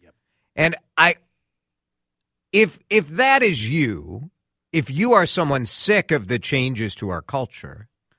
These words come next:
Speaker 2: I get it. It's hard. Changing things from the way they were is hard. It just is.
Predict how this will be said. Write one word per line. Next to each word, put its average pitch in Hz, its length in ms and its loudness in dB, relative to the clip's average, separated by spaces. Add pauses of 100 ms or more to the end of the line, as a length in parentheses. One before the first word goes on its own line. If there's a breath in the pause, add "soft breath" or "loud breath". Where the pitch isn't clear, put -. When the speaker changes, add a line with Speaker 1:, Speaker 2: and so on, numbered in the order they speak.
(1400)
Speaker 2:
I 95 200 -4
get 131 320 0
it. - 200 -12 (360)
It's 170 240 2
hard. 202 840 0 (440)
Changing 208 540 2
things 165 300 0
from 151 140 -4
the 127 60 0
way 123 160 0
they 123 140 0
were 82 440 -10 (520)
is 110 160 -4
hard. - 380 -4 (280)
It 151 100 -4
just 202 260 2
is. - 480 2